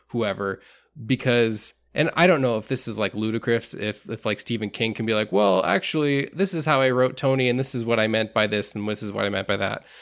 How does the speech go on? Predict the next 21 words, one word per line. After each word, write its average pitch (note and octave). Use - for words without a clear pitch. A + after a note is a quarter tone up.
But D3+
just D3
from C3+
what A#2
I'm A2
judging G#2+
off G2
of G2
the G2+
miniseries F#2+
here, F#2+
he's E3+
telling D#3+
the B2
one B2
character B2+
that C3
has B2+
no A2+
<laughs> -
choice. -